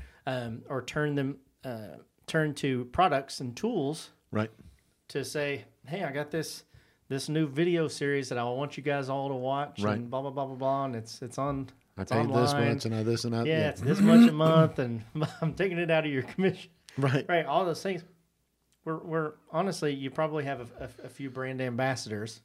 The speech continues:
Speaker 2: Yep.
Speaker 1: that one of them just, like, works so balanced, it's not even funny.
Speaker 2: Yep.
Speaker 1: One works so hard,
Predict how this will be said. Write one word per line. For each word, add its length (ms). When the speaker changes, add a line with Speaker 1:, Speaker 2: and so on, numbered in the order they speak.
Speaker 2:
Yep. 180
Speaker 1:
that 220
one 180
of 100
them 160
just, 220
like, 260
works 260
so 220
balanced, 480
it's 160
not 140
even 160
funny. 420
Speaker 2:
Yep. 160
Speaker 1:
One 320
works 320
so 300
hard, 400